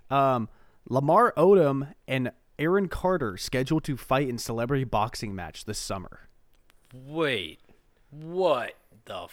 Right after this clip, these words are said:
Speaker 2: fuck?
Speaker 1: <laughs>
Speaker 2: Wait. Okay. At least they both, like, are probably starting off at, like, the same training regimen, because didn't they both, like, get caught, like, doing, like, hardcore drugs or something like that?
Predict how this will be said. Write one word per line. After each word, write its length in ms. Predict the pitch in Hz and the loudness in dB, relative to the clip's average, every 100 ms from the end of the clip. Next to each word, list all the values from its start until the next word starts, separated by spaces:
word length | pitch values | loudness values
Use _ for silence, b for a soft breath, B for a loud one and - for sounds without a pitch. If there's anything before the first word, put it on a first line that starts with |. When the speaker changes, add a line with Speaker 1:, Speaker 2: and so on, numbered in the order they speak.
| - - - | -20 -14 -2
Speaker 2:
fuck? 380 | 180 196 - - | -2 -2 -6 -8
Speaker 1:
<laughs> 1900 | - - - 339 - 392 - - 392 - - - - - _ - - _ - | -8 -8 0 0 2 -6 -6 -10 -10 -10 -20 -20 -20 -20 _ -20 -20 _ -20
Speaker 2:
Wait. 500 | 165 190 202 110 98 _ b b b b b b - - _ _ _ _ _ - - | -4 0 0 -2 -8 _ b b b b b b -20 -20 _ _ _ _ _ -20 0
Okay. 500 | 147 135 113 80 - _ _ b b b b b b | 0 2 -4 -6 -14 _ _ b b b b b b
At 100 | 156 | -2
least 160 | 208 262 | 0 -2
they 140 | 302 | -6
both, 340 | 175 135 147 156 | 2 2 2 0
like, 300 | 135 113 - - | -2 -4 -8 -4
are 120 | 120 | 0
probably 240 | 131 127 | 2 0
starting 400 | 120 - 110 113 | 0 0 0 0
off 200 | 110 110 | 0 -2
at, 160 | 117 104 | -4 -4
like, 160 | 107 - | -6 -8
the 100 | 107 | -10
same 500 | - 107 101 101 104 - | -8 -8 -8 -12 -18 -18
training 460 | - 110 104 110 107 | -10 -8 -8 -10 -6
regimen, 520 | 107 104 113 113 110 | -6 -4 -6 -8 -8
because 320 | 107 107 101 | -6 -6 -8
didn't 340 | 101 123 185 | -6 -4 -4
they 140 | 214 165 | -2 -4
both, 280 | 98 104 117 | -2 -4 -4
like, 140 | 110 | -4
get 200 | 107 104 | -4 -6
caught, 260 | 104 98 90 | -6 -4 -6
like, 160 | 98 | -8
doing, 200 | 98 101 | -8 -8
like, 160 | 92 76 | -10 -12
hardcore 760 | - 92 95 92 - 95 87 | -8 -8 -8 -10 -10 -10 -10
drugs 440 | 82 90 90 95 95 | -12 -10 -10 -12 -14
or 80 | |
something 360 | 92 104 95 101 | -14 -14 -14 -12
like 200 | 101 98 | -12 -10
that? 260 | 104 107 | -8 -8